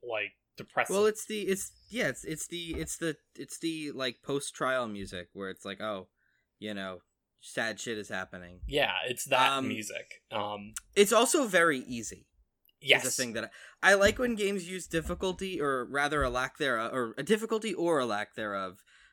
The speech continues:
Speaker 2: uh, it, to kinda communicate, you know, emotional stakes,
Speaker 1: Mm-hmm.
Speaker 2: eh, or, you know, in the mo-, the emotional state of its, of what's going on,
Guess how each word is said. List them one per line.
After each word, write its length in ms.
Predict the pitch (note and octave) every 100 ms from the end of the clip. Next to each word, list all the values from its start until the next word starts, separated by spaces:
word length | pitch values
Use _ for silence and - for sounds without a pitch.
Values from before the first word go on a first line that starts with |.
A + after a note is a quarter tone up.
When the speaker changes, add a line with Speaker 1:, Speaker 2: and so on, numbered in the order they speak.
| _ -
Speaker 2:
uh, 240 | A2 G#2 F#2 _ _ _ -
it, 240 | A#2 -
to 520 | - C#3+ B2+ B2 A#2 -
kinda 280 | - C#3+ C#3+
communicate, 840 | - C3 A#2 A#2+ - C3+ B2 -
you 180 | A2+ A#2
know, 100 | G#2+
emotional 520 | A#2 A#2 A2+ D#3+ D3+
stakes, 640 | D3+ - F3+ G#3+ - - - _ _ _ -
Speaker 1:
Mm-hmm. 380 | C3 A#2 G#2+
Speaker 2:
eh, 80 | B2+ C#3+
or, 340 | C3+ B2 A#2 A2+
you 140 | C#3
know, 140 | A#2+
in 80 | B2
the 60 | C3+
mo-, 180 | B2+ A#2
the 140 | C3+
emotional 480 | C3+ B2+ B2+ D3+ C3
state 480 | - - A2+ A#2+ -
of 160 | A2
its, 380 | A2 - - -
of 160 | A#2 A2
what's 180 | A2+ -
going 360 | A#2 G#2 G2
on, 440 | G2 G2+ B2 F3+